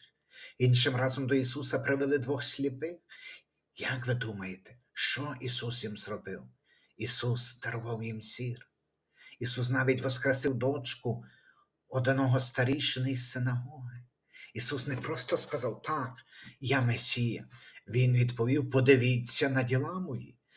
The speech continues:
Саме ці діла доводять те, що Ісус був Месією.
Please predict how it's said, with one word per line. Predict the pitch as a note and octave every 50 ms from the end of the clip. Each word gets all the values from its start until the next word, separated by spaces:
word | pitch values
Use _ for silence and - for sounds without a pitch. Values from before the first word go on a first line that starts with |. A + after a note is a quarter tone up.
| - - - - -
Саме | - - - - C#3+ C#3 D3 D3+ C3
ці | B2 - - C#3+
діла | B2 C3+ D3+ D3+ D3+ D3+ E3+ F3+
доводять | F3 D3 D#3 C#3 C#3 D#3 E3+ D#3+ D3+ D3+ B2+ B2
те, | - C#3+ C#3+ D#3+ D#3+
що | - - - F#3
Ісус | - - C3+ B2 A#2+ - - D3+ D3+ D#3+ - - - - _ _ _ _ _ _ -
був | A#2+ B2 B2 B2
Месією. | C3 C3 B2+ B2 B2 - - - - E3 F#3+ G#3 G#3 F3+ D3 G#2+ F#2 -